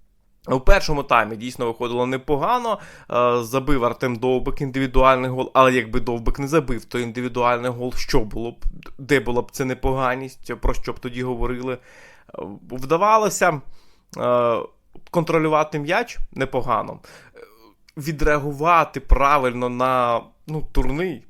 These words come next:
по-справжньому пропущений гол, коли голкіпер, дебютант, голкіпер Євген Волинець, е, просто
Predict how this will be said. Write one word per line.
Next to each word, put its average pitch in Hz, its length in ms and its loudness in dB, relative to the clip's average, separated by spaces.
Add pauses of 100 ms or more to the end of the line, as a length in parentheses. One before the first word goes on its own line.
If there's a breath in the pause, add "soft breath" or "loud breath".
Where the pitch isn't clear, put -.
по-справжньому 117 760 4
пропущений 143 720 2
гол, 117 280 -4
коли 113 420 -4 (260)
голкіпер, 117 760 -2
дебютант, 113 580 0
голкіпер 117 460 2
Євген 113 360 -2
Волинець, 117 760 -4
е, 110 140 -4
просто - 500 0